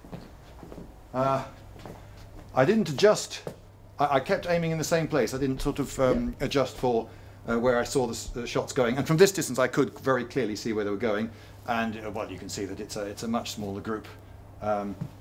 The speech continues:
Speaker 1: uh, not a tiny group, but, um, a much smaller group. Uh, if I'd known where the chap's heart was, I could have put them all in his heart. Perhaps I shouldn't have said that.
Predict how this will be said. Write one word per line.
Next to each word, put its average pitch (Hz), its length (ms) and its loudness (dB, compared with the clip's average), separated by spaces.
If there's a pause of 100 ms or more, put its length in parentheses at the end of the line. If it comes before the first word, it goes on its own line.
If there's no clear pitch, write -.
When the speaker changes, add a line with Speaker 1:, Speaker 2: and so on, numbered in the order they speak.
(840)
Speaker 1:
uh, 135 160 2
not 262 200 2
a 240 60 -4 (120)
tiny 262 360 4
group, 113 340 0 (480)
but, 151 320 2
um, 120 260 -2 (460)
a 170 40 4
much 123 240 4
smaller 104 320 0
group. 95 260 -4 (600)
Uh, 107 220 -2
if 123 120 -8
I'd 110 160 -2
known 131 240 2
where 123 100 4
the 117 100 0
chap's 123 260 2
heart 170 260 4
was, 165 200 0
I 143 100 -2
could 135 120 -6
have 110 80 -12
put 139 120 -2
them 123 120 0
all 117 120 2
in 104 60 -2
his 95 140 -4
heart. - 380 -2 (2500)
Perhaps 117 180 -2
I 107 40 -2
shouldn't 107 180 -2
have 87 80 -8
said - 180 -4
that. 90 180 -10